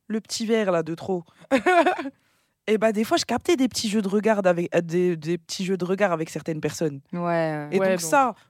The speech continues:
Speaker 1: plus ça,
Speaker 2: Ouais,
Speaker 1: euh,
Speaker 2: t'avais pas
Speaker 1: vas-y.
Speaker 2: confiance, en fait.
Speaker 1: Ah ouais, non,
Speaker 3: Ouais.
Speaker 1: vas-y,
Speaker 2: Ça t'a mis en
Speaker 1: vas-y,
Speaker 2: insécurité.
Speaker 1: vas-y.
Speaker 3: En insécurité.
Speaker 2: Ouais.
Speaker 1: Ouais,
Speaker 3: Bah,
Speaker 1: ouais,
Speaker 3: c'est
Speaker 1: ouais.
Speaker 3: un peu, euh, comme ce que je disais
Speaker 1: Voilà,
Speaker 3: tout à l'heure,
Speaker 1: c'est
Speaker 3: la
Speaker 1: ce que tu
Speaker 3: personne
Speaker 1: disais, tu vois,
Speaker 3: qui
Speaker 1: ça m'a,
Speaker 3: change, en
Speaker 1: je,
Speaker 3: fait,
Speaker 1: je
Speaker 3: euh.
Speaker 1: me suis sentie concernée, en
Speaker 2: Ouais.
Speaker 1: fait.
Speaker 3: Ouais,
Speaker 1: Tu vois, c'est
Speaker 3: après,
Speaker 1: ce que je
Speaker 3: ouais,
Speaker 1: disais.
Speaker 3: il y a
Speaker 2: Des
Speaker 3: des, ça
Speaker 2: personnes
Speaker 3: trigger
Speaker 2: qui
Speaker 3: d'autres choses.
Speaker 1: Et
Speaker 2: Ouais.
Speaker 1: ouais, et après, voilà, genre, je me dis juste, euh, niveau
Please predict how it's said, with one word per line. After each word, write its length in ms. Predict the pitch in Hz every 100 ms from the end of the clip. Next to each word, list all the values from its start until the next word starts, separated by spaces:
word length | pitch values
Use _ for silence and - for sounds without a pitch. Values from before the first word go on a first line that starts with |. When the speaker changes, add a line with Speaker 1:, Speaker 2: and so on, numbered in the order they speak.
| _
Speaker 1:
plus 200 | 240 247
ça, 280 | - 277 254
Speaker 2:
Ouais, 80 | 226
Speaker 1:
euh, 40 |
Speaker 2:
t'avais 140 | 220 220
pas 60 | 240
Speaker 1:
vas-y. 80 | 233
Speaker 2:
confiance, 320 | 233 262 233
en 120 | 190 170
fait. 100 | 170
Speaker 1:
Ah 100 | 180
ouais, 80 | 190
non, 60 |
Speaker 3:
Ouais. 160 | 180 165
Speaker 1:
vas-y, 120 | 170
Speaker 2:
Ça 60 | 220
t'a 100 | 233
mis 80 | 233
en 60 | 240
Speaker 1:
vas-y, 80 |
Speaker 2:
insécurité. 480 | 233 254 254 254 240
Speaker 1:
vas-y. 80 | 214
Speaker 3:
En 60 | 185
insécurité. 480 | 185 180 185 190 202
Speaker 2:
Ouais. 60 | 202
Speaker 1:
Ouais, 140 | 180
Speaker 3:
Bah, 100 | 175
Speaker 1:
ouais, 100 | 190
Speaker 3:
c'est 60 | 214
Speaker 1:
ouais. 60 |
Speaker 3:
un 80 | 208
peu, 200 | 214 233 220 202
euh, 200 | 190 151
comme 200 | 170 202
ce 120 | 196 -
que 80 |
je 80 | 202
disais 180 | 185 185
Speaker 1:
Voilà, 140 | 254
Speaker 3:
tout 40 | 277
à 20 |
l'heure, 100 | 214
Speaker 1:
c'est 40 | 220
Speaker 3:
la 40 |
Speaker 1:
ce 60 | 196
que 20 |
tu 120 | 190
Speaker 3:
personne 160 | 208 226
Speaker 1:
disais, 80 | 247
tu 60 |
vois, 80 | 254
Speaker 3:
qui 40 | 254
Speaker 1:
ça 80 | 233
m'a, 260 | 208 196
Speaker 3:
change, 80 | 180
en 20 |
Speaker 1:
je, 80 | 185
Speaker 3:
fait, 240 | 202 202
Speaker 1:
je 60 | 190
Speaker 3:
euh. 160 | 180 175
Speaker 1:
me 80 |
suis 240 | 208 - 202
sentie 260 | - 208
concernée, 460 | - 214 233 214 202
en 80 | 175
Speaker 2:
Ouais. 100 | 180
Speaker 1:
fait. 60 |
Speaker 3:
Ouais, 0 |
Speaker 1:
Tu 0 |
vois, 80 | 254
c'est 100 | 302
Speaker 3:
après, 120 | 226
Speaker 1:
ce 20 | -
que 100 | 269
je 80 |
Speaker 3:
ouais, 140 | 285 233
Speaker 1:
disais. 140 | 208
Speaker 3:
il 20 |
y 40 | 214
a 60 |
Speaker 2:
Des 60 | 208
Speaker 3:
des, 60 | 208
ça 140 | 196
Speaker 2:
personnes 160 | 208 208
Speaker 3:
trigger 240 | 196 220 240
Speaker 2:
qui 60 | 202
Speaker 3:
d'autres 200 | 214 233
choses. 300 | 214 185 175
Speaker 1:
Et 20 |
Speaker 2:
Ouais. 120 | 202 185
Speaker 1:
ouais, 200 | 233 -
et 320 | 202 190 185
après, 280 | 170 160 208
voilà, 260 | 185 185 180
genre, 200 | 160 139
je 120 | 147
me 100 | 156
dis 160 | 147
juste, 320 | 165 233 - -
euh, 220 | 165 160 156
niveau 340 | 170 160 170